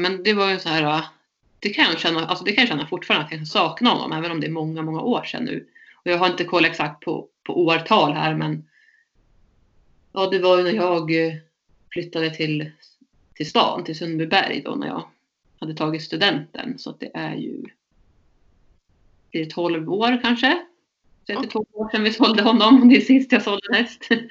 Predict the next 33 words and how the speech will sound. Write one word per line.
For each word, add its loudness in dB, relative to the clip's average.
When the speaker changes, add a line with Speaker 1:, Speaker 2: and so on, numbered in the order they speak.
Speaker 1:
<laughs> -10
Men 2
det -6
var 4
ju 8
liksom 2
en 4
e-, 6
det 4
var 6
ju 10
en 10
egen 6
uppfödning. 0
För -8
vi 0
hade -2
ju 0
då 0
stoet, -6
mamman -2
hade, -6
vi -2
köpte -6
ett -12
haflingesto. -8
Och -4
sen -2
så 0
betäckte -2
vi 2
henne -2
då -2